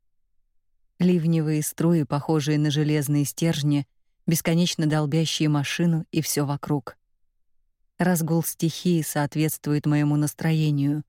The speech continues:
потому что завершение пути вымотало мне нервы постоянным визгом резины о ветровое стекло. Наконец-то я доехала. При всей моей нервозности пора развести по углам добро и зло.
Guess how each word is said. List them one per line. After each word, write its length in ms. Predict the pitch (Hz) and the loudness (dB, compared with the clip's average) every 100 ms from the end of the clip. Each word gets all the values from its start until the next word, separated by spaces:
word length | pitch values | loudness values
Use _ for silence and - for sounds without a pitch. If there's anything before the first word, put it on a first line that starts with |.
| _ _ _ _ _ | _ _ _ _ _
потому 340 | 196 190 175 | -2 2 2
что 200 | 170 175 | 0 0
завершение 640 | 156 165 165 - 165 156 151 | 0 0 0 0 2 2 0
пути 500 | - 151 - 185 175 _ _ | -2 -4 0 0 0 _ _
вымотало 540 | 175 175 160 156 160 | 2 4 2 2 2
мне 180 | 160 165 | 2 2
нервы 400 | 165 175 170 151 | 2 2 0 -2
постоянным 720 | 160 - 165 160 156 151 151 | -4 -2 0 0 2 2 2
визгом 400 | 147 156 143 147 | 0 0 0 0
резины 540 | 147 143 135 165 160 165 | 0 -2 0 0 0 -2
о 80 | 160 | -2
ветровое 560 | 151 151 151 135 139 139 | -2 0 -2 -2 -6 -8
стекло. 560 | - - 147 139 131 - _ _ _ _ _ _ _ _ | -8 -6 -4 -4 -4 -10 _ _ _ _ _ _ _ _
Наконец-то 720 | 185 175 175 170 175 - 160 | 0 2 2 2 2 -2 -2
я 160 | 151 151 | 0 0
доехала. 760 | 156 143 143 - 139 139 143 - _ _ _ _ _ _ _ _ _ _ | 0 0 -4 -4 -6 -4 -8 -12 _ _ _ _ _ _ _ _ _ _
При 180 | - 180 | -2 0
всей 280 | 170 202 196 | 0 0 2
моей 200 | 175 175 | 2 2
нервозности 1000 | 170 170 165 190 165 151 - - 156 151 _ _ _ _ | 2 0 0 0 0 -2 -2 -2 -2 -2 _ _ _ _
пора 300 | - 185 175 | -2 0 0
развести 560 | 160 151 156 160 - 170 | 0 0 -2 -2 -2 -2
по 120 | - | 0
углам 500 | 160 151 147 151 170 | -2 0 -2 0 0
добро 380 | 165 147 143 147 | 0 0 0 0
и 60 | |
зло. 400 | 147 143 139 135 | 0 -2 -2 -4